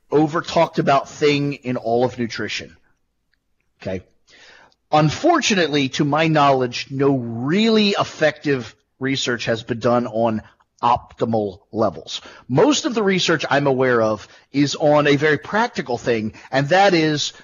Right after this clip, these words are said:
the minimum value necessary to sustain life. This world has a lot more starving people than otherwise. So the minimum value necessary to keep people alive and functioning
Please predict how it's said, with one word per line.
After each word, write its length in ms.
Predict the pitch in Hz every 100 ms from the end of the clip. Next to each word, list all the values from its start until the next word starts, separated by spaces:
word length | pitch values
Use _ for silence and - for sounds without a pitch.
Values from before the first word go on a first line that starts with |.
| _ 127
the 260 | 120 160
minimum 1000 | 151 151 170 202 208 190 185 185 180 -
value 480 | 123 147 151 147 139
necessary 520 | 135 131 131 131 120
to 80 | 113
sustain 440 | - 120 120 117
life. 380 | 95 98 - - - - -
This 340 | 123 202 202
world 320 | 180 175 175 147
has 220 | 143 135
a 60 |
lot 220 | 120 151 139
more 120 | 131
starving 720 | - - - 151 147 135 123
people 560 | 117 123 110 107 - _ _ _ _ _ _ _ _ _ _ _ -
than 360 | 135 123 110 - _ -
otherwise. 680 | 156 131 107 95 87 - - -
So 440 | - - 170 143 - -
the 180 | 135
minimum 680 | 165 165 185 226 254 240 196
value 440 | 160 180 175 160 151
necessary 540 | 151 - 147 151 139
to 80 | 123
keep 280 | - 151 -
people 420 | 131 127 120 110
alive 460 | 110 123 123 123
and 140 | 110 107
functioning 520 | 120 113 - 98